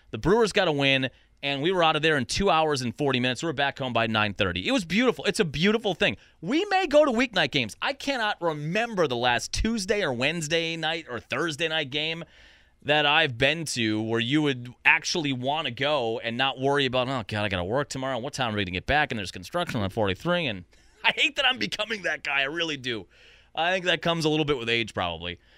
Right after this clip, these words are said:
But I would actually consider going to a Tuesday night game now and have it not wreck the rest of your week where you're getting home at midnight and then you can't recover.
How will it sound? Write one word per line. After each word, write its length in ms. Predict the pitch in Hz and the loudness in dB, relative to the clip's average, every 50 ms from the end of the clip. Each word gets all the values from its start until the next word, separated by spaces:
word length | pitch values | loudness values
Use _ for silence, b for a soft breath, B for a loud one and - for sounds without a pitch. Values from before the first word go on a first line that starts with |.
| b b b b b b _ _ _ | b b b b b b _ _ _
But 240 | 151 156 156 156 - - - - | 2 2 2 2 0 -4 -6 0
I 180 | 131 160 220 | 2 2 4
would 160 | 277 349 392 339 | 4 4 2 4
actually 420 | 254 220 226 - - - 254 262 | 2 2 0 0 -2 0 0 0
consider 480 | 208 262 269 269 240 - - 415 440 415 | 2 0 0 0 0 -2 -2 0 -2 -2
going 280 | 320 247 214 180 170 143 | 0 0 0 0 0 -2
to 140 | - - 160 | 0 0 0
a 60 | 131 | 0
Tuesday 600 | 104 - - - - 180 196 190 170 135 175 165 160 | 0 -2 -6 -4 -2 -2 -2 -2 -2 0 0 2 2
night 260 | 151 147 151 143 113 | 4 4 4 4 4
game 260 | - 143 139 139 135 | 0 0 0 0 0
now 240 | 131 127 135 156 160 | 0 0 0 0 0
and 100 | 143 131 | -2 -2
have 200 | 131 156 156 156 | -2 -2 -2 -4
it 120 | 147 127 | -6 -6
not 200 | 135 147 156 165 - | -4 -4 -4 -2 -4
wreck 380 | 139 120 113 135 151 165 - | -8 -4 -2 -2 -2 -2 -2
the 120 | 156 147 139 | -2 -2 0
rest 280 | 135 147 160 - - | 0 0 -2 0 -2
of 100 | 160 147 | -2 -2
your 140 | 131 131 131 | 0 0 0
week 240 | 127 143 185 190 - | 2 0 0 -2 -2
where 80 | 135 135 | -4 -4
you're 120 | 123 117 | -4 -4
getting 280 | 107 139 139 135 135 127 | -2 -2 -2 -2 -2 -4
home 260 | 110 117 127 170 170 | -4 -2 -2 -2 -2
at 80 | 139 | -4
midnight 540 | 117 113 113 120 117 113 117 117 127 143 139 120 | -2 -2 -2 -2 0 -2 -2 -2 -2 -4 -6 -8
and 100 | 127 123 | -8 -8
then 140 | 127 127 | -6 -4
you 100 | 127 113 | -4 -6
can't 300 | - - - 147 156 131 | -6 -2 0 0 0 0
recover. 560 | - 127 117 - 135 156 175 147 117 110 123 | -4 -8 -6 -2 -2 -2 -2 -2 -4 -4 -6